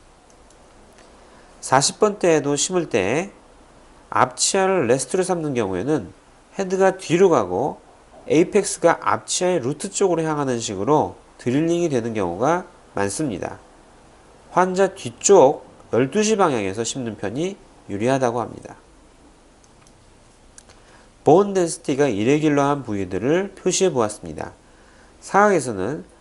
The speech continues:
사이너스의 하방 보더와 septum 부위, 하악의 인페리어 알베오lar 너브의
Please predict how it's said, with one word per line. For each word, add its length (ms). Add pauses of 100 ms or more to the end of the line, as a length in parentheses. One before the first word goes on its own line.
사이너스의 760
하방 500
보더와 640
septum 440
부위, 340 (1120)
하악의 600
인페리어 580
알베오lar 440
너브의 520